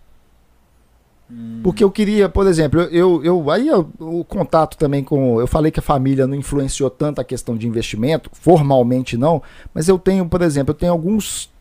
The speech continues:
Speaker 2: tios meus que os caras tiveram sucesso, é, financeiro, patrimonial e tal, e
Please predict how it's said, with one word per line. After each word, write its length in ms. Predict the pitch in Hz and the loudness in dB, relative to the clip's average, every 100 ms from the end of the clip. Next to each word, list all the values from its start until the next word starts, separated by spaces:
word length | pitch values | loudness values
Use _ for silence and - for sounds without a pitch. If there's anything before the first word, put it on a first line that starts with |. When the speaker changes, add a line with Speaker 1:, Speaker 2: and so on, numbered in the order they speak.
| - - | -20 -18
Speaker 2:
tios 540 | - 196 196 151 120 - | -6 0 0 0 -2 -2
meus 480 | 143 160 123 - - - - - | 0 2 0 -8 -18 -20 -20 -10
que 80 | 151 | -8
os 100 | - | -2
caras 240 | 143 147 | -2 -2
tiveram 300 | - 151 151 | -2 -2 -2
sucesso, 840 | 135 143 - 131 131 - 143 135 - - _ | -4 -8 0 2 2 -2 -4 -4 -6 -20 _
é, 380 | - 113 113 110 | -6 -4 -2 -6
financeiro, 640 | - 285 294 - 165 175 143 | -8 -6 -6 0 2 2 0
patrimonial 720 | - - 135 135 127 135 147 | -4 -4 -4 -2 0 0 0
e 80 | 143 | -2
tal, 240 | 143 151 - | -2 -2 -4
e 280 | 190 214 | -4 -4